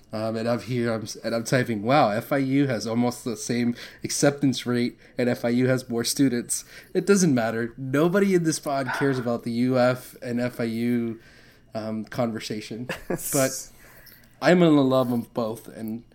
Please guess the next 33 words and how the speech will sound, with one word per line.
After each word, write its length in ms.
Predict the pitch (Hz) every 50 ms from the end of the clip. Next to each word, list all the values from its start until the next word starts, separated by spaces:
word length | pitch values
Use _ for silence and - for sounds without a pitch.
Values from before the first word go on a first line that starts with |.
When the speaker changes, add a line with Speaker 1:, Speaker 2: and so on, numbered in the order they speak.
| _ - - - - - - - _ _ _ _ -
Speaker 1:
you 80 | 113
know. 220 | 107 101 107 - -
Speaker 2:
And 80 | 123 120
nobody 240 | 110 101 98 90
cares. 420 | 78 - - 76 60 - - - - - - - -
Speaker 1:
A 60 | 104
little 220 | 120 110 123 123 113
bit 140 | 113 110 -
proud 300 | - - 98 - - -
of 100 | - -
both. 360 | 85 76 - - - - - - - - - - - 139 - - - - - -
<laughs> 40 | - - - - - - - -
But 160 | - 214 214
you 60 | 330
keep 260 | - - - 466 453 -
bringing 280 | - 415 392 466 453 453
up 120 | 480 480 -
the 80 | -
Florida 320 | 453 466 - 453 466 466 480 480
Gator 320 | - 480 508 523 480 330 202
conversation. 680 | - - 165 175 160 160 160 - - 151 139 - 151 160
Nobody 240 | 220 277 403 415 427
cares, 520 | - - - 240 247 277 294 294 277 220 196
man. 380 | 170 147 143 151 165 175 175
They, 180 | 165 180 175 175
they 80 | 165 185
haven't 240 | 208 220 214 202
been 200 | 208 226 208 180
relevant 520 | 139 147 160 190 208 180 156 165 151 143 -
since 260 | - 175 165 147 -
Tim 220 | - 190 190 175
Tebow 340 | - 185 202 208 185 160 143
left. 320 | 135 120 101 90 - -